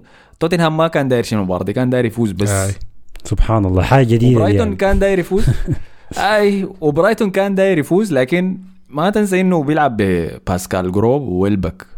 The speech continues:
Speaker 1: شاوت اوت ويلبك، يعني، فردتي. لكن دي ما لعيبة انت ممكن شنو تتفوق بيها من ناحية جودة على فريق زي توتنهام. فالبيحصل شنو؟ بتلقى زي wolves، تماما زي wolves، بتلقى فريق منظم، بيستحوذ على الكرة، بيحركها، بيداور،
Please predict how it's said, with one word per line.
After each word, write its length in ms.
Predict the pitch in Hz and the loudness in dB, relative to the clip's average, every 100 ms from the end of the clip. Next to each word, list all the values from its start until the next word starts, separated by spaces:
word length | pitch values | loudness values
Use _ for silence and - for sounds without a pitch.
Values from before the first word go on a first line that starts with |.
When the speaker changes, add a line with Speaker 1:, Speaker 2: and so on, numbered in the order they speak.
| - - | -16 -8
Speaker 1:
شاوت 280 | 107 110 | -4 -2
اوت 160 | 123 113 | -2 -2
ويلبك، 300 | 110 95 87 | -4 -4 -8
يعني، 180 | - 95 | -10 -10
فردتي. 440 | - 73 76 87 - - _ _ _ _ 90 | -10 -10 -10 -12 -16 -20 _ _ _ _ -6
لكن 300 | 98 160 170 | -4 -2 0
دي 80 | |
ما 140 | 185 214 | 0 2
لعيبة 360 | 190 170 156 | 2 2 2
انت 140 | 156 151 | 0 -2
ممكن 260 | 139 147 | -2 -2
شنو 260 | 135 117 117 - - - - - - _ _ _ _ | -2 -2 -4 -6 -8 -8 -16 -20 -20 _ _ _ _
تتفوق 380 | - - 110 101 | -8 -4 -2 -2
بيها 200 | 107 127 | 0 -2
من 160 | 104 95 | -2 -4
ناحية 220 | 92 92 | -4 -4
جودة 360 | 92 104 95 | -2 -2 -2
على 200 | 80 80 | -6 -8
فريق 200 | 87 90 | -6 -6
زي 140 | 87 85 | -6 -8
توتنهام. 400 | 82 78 90 90 - - - - - - - - - | -10 -10 -12 -14 -14 -14 -14 -18 -20 -20 -20 -20 -18
فالبيحصل 460 | - 143 208 - 226 | -6 -2 -2 0 0
شنو؟ 160 | 190 185 | 0 0
بتلقى 340 | 170 214 202 | 0 2 0
زي 140 | 240 | 2
wolves، 480 | 240 196 120 117 - | 2 2 0 -10 -10
تماما 360 | - 175 240 180 | -6 -4 -2 -2
زي 180 | 139 160 | 0 0
wolves، 240 | 123 98 | 0 -4
بتلقى 340 | 98 117 170 135 | -4 -6 -4 -2
فريق 260 | 131 160 | -2 -2
منظم، 440 | 104 113 135 160 226 - - | -2 -2 -2 -4 -6 -12 -10
بيستحوذ 460 | - 110 127 123 | -8 -4 -2 -2
على 100 | 92 | -2
الكرة، 260 | 95 - 113 | -4 -2 -2
بيحركها، 500 | 113 92 87 104 110 | -2 -6 -6 -4 -4
بيداور، 460 | 90 92 104 123 | -4 -2 0 0